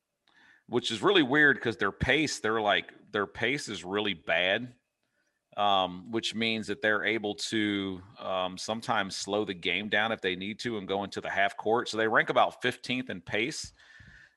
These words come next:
Um, but their P I E,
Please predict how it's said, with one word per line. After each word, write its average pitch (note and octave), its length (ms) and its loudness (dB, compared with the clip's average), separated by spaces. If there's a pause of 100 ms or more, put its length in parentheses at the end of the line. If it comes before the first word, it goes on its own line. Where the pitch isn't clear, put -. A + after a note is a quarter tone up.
Um, G#2+ 560 6 (840)
but A#2+ 360 4
their A2+ 320 6
P D#3+ 280 0
I C3+ 160 8
E, G2+ 400 0